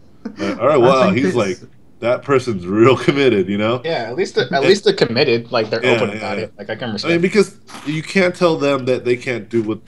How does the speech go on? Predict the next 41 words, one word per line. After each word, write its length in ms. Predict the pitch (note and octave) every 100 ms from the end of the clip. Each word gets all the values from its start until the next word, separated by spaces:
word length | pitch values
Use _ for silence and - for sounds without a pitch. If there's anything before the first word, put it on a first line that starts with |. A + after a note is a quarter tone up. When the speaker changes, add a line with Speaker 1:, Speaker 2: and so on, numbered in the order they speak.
| -
Speaker 1:
that, 260 | G2+ -
as, 300 | G2+ G2+ -
as 100 | -
stupid 300 | - B2 A2+ G#2
as 120 | G2 G2
it 100 | G2
is. 320 | G2 F2+ - - - - -
Um, 260 | G2 G2 C3+
Speaker 2:
No 160 | G#3 F3+
Speaker 1:
because 120 | D3
if 60 | C#3+
Speaker 2:
way. 220 | C#3 B2
Speaker 1:
you 60 |
can 80 | A#2
tell 160 | D#3 D3
them 160 | C#3+
Speaker 2:
You 40 | C#3+
Speaker 1:
what 100 | C3+
they 80 | D3+
Speaker 2:
can't 80 | D#3
Speaker 1:
can 100 | D3+
do, 180 | D#3+
Speaker 2:
say 80 | C3+
Speaker 1:
then, 100 | A#2
Speaker 2:
that. 120 | A2 - - - -
Speaker 1:
then 240 | A#2 B2 A#2+
it, 240 | B2 A2+
it, 100 | B2
you 160 | B2 A#2
start 260 | B2+ A#2
to 60 | A2
go 180 | G2+ G#2
into 180 | G2 G2
that 140 | F#2+
same 200 | - G2+
circle 340 | - G2 G2 F#2
of 40 |
hypocrisy, 580 | F#2 G2+ G2 F#2+ - D#2+
right? 340 | F#2 A2+ - - - - - - -
And 160 | A2 A2+
so 300 | B2 A2